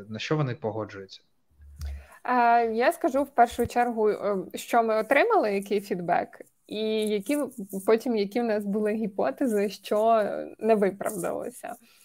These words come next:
Speaker 2: Е, найперше, чому приходять ментори і з чим вони приходять,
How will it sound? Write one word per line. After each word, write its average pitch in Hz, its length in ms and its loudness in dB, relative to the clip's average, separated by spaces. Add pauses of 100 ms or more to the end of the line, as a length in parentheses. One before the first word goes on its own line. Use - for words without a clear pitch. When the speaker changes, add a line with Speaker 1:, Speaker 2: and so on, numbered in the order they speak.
(160)
Speaker 2:
Е, 214 400 4
найперше, 269 720 0 (840)
чому 247 340 2
приходять 220 580 0
ментори 214 480 0
і 214 140 -4
з - 100 -12
чим 220 240 -4
вони 202 200 0
приходять, 262 720 2